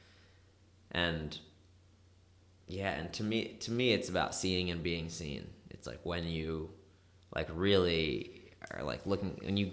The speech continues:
get where someone is coming from, like, at their depths. And it's just like, I know, I see where you are and what you're going through and who you are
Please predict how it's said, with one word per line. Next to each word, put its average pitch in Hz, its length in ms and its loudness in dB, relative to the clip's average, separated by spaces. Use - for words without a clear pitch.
get 120 240 8
where 82 120 2
someone 87 380 0
is 78 140 -2
coming 87 360 -2
from, 58 460 -2
like, 64 280 -4
at - 200 -2
their 76 140 0
depths. - 720 -2
And 64 80 -8
it's - 100 -4
just - 100 -2
like, 73 220 0
I 67 400 0
know, 82 880 4
I - 80 4
see 95 640 2
where 90 240 6
you 85 220 4
are 82 340 6
and 82 220 -4
what 65 140 -2
you're 69 100 -2
going 82 340 0
through 80 440 -4
and 64 280 -6
who 95 140 -2
you 80 240 0
are 80 380 -4